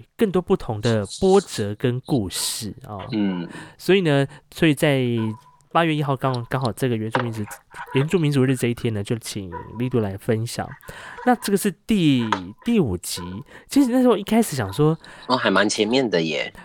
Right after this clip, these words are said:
Speaker 1: 对，我想说这一集，<clears throat> 因为我讲说这个回复名字这件事情，可能非原民的朋友可能比较没有太大的感觉，
Speaker 2: 反应。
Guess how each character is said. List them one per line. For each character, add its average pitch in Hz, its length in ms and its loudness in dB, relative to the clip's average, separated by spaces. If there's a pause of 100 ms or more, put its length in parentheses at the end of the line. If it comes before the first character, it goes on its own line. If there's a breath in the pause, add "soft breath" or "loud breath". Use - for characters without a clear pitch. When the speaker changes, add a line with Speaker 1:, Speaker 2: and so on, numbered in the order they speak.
(120 loud breath)
Speaker 1:
对， 131 480 2 (420 soft breath)
我 240 60 4
想 247 120 6
说 262 160 4
这 285 140 4
一 269 40 6
集， 147 420 4 (260)
<clears throat> - 280 -4
因 254 80 4
为 226 80 8
我 175 60 4
讲 127 120 0
说 180 120 2
这 185 180 0
个 156 160 4 (540)
回 160 260 4
复 196 220 2
名 131 200 0
字 117 100 -2
这 104 40 -6
件 135 160 2
事 135 140 -2
情， 104 160 -4
可 110 100 -6
能 101 260 -6 (460 soft breath)
非 180 180 6
原 151 220 2
民 127 140 0
的 120 80 0
朋 123 160 -2
友 117 80 -2
可 107 100 -6
能 98 100 -4
比 107 80 -4
较 127 120 2
没 123 100 -2
有 107 60 -2
太 120 180 -4
大 110 160 -2
的 101 420 -8 (720)
感 110 140 2
觉， 92 60 -6
Speaker 2:
反 90 180 0 (140)
应。 92 360 0